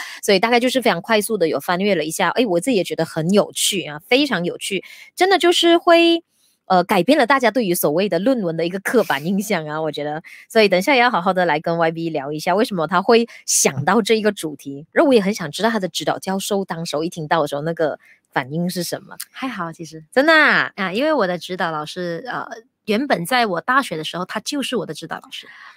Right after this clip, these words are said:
Speaker 1: 哦。
Speaker 2: 然后我在大学写的论文也是跟歌词有关。
Speaker 1: OK。
Speaker 2: 嗯。
Speaker 1: 好，稍等我一下。好，我们还有二十多秒呢，就要进入直播了。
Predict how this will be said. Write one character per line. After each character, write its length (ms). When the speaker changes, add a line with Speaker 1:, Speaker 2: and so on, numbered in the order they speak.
Speaker 1:
哦。 380
Speaker 2:
然 80
后 200
我 140
在 240
大 180
学 200
写 320
的 100
论 180
文 200
也 100
是 160
跟 160
歌 140
词 180
有 140
关。 200
Speaker 1:
OK。 720
Speaker 2:
嗯。 200
Speaker 1:
好， 480
稍 260
等 180
我 220
一 140
下。 480
好， 220
我 60
们 120
还 140
有 580
二 280
十 260
多 240
秒 240
呢， 140
就 100
要 80
进 140
入 100
直 200
播 200
了。 200